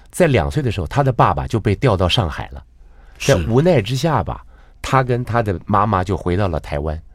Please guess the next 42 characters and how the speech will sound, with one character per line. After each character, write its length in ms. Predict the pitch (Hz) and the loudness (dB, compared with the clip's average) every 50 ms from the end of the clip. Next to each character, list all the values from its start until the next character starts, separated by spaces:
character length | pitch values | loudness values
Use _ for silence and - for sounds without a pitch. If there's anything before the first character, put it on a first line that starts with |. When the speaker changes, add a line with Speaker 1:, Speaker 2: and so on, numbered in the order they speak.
| - - - - - - - | -20 -20 -20 -20 -20 -8 -2
Speaker 1:
然 120 | - 104 | -2 0
后 80 | 98 110 98 - - - - | 0 0 -2 -4 -10 -14 -6
他 140 | - 107 104 | -4 -2 -2
就 100 | 117 101 | -2 -4
从 280 | - - - 85 95 - | -4 -4 -4 -2 0 0
小 180 | - 80 64 | 0 -2 -2
就 140 | 65 87 87 | -4 -6 -6
被 140 | 78 85 78 | -4 -4 -4
送 200 | - - 76 76 | -4 -6 -8 -6
到， 220 | 73 78 - - - | -4 -6 -6 -6 -10
比 100 | - 69 | -10 -8
方 240 | 67 - 80 78 80 - - - - - - - - - - - | -6 -4 -4 -6 -6 -8 -12 -20 -20 -20 -20 -20 -20 -20 -12 -6
美 160 | 85 82 78 | -4 -4 -2
国 140 | 73 87 82 | -2 -4 -2
学 140 | 95 101 | 0 2
校、 80 | 95 104 117 120 | 2 4 4 4
Speaker 2:
美 80 | 117 | 4
国 80 | 107 107 | 4 2
学 80 | 107 | 2
校。 220 | 101 110 117 113 107 | 2 2 2 4 4
Speaker 1:
国 100 | 101 98 | 2 2
际 160 | 92 117 107 | 2 0 -2
学 180 | 85 - 82 82 | -2 -2 -2 -4
校， 200 | - - 110 92 | 0 0 0 0
Speaker 2:
嗯。 260 | 95 92 90 85 82 82 | 0 -2 -2 -4 -6 -8
Speaker 1:
哎， 180 | - 71 65 - - - - - - - - | -8 -8 -8 -10 -10 -16 -20 -20 -20 -20 -4
这 120 | - - 139 | -2 0 0
么 140 | 104 92 | 0 0
一 160 | 78 73 82 80 | -2 -2 -2 -2
个 100 | 90 80 | -2 0
状 220 | - 110 76 69 | 0 -2 -2 -2
态。 180 | 67 80 65 - - - - - | -2 -4 -6 -6 -10 -18 -20 -12
所 200 | - - 110 135 | -2 0 2 2
以 120 | 147 107 | 2 0
呢， 180 | 73 73 76 78 - - - - - - - | -2 -4 -6 -8 -10 -14 -20 -20 -20 -20 -16
他 200 | - - 123 131 | -2 0 0 0
是 320 | 135 - - 110 95 - - - - - - - - - - - _ - - | 0 -2 -4 -6 -6 -8 -8 -12 -20 -20 -20 -20 -20 -20 -20 -20 _ -20 -12
国 500 | - - 92 90 92 101 117 139 143 - - - - - - - - - - _ _ _ | -4 0 2 4 6 6 6 6 4 0 -6 -18 -20 -20 -20 -20 -20 -20 -20 _ _ _
英 340 | 127 131 143 139 147 143 135 - - - - | 0 2 4 4 2 0 -4 -8 -16 -20 -6
夹 240 | - - 76 85 107 | -4 0 2 2 2
杂。 240 | - - - - - - - - - - - | 0 0 -4 -6 -8 -12 -20 -20 -20 -8 -2
Speaker 2:
嗯。 540 | 95 98 98 92 87 82 85 82 85 90 | 0 0 2 2 0 0 0 -2 -4 -4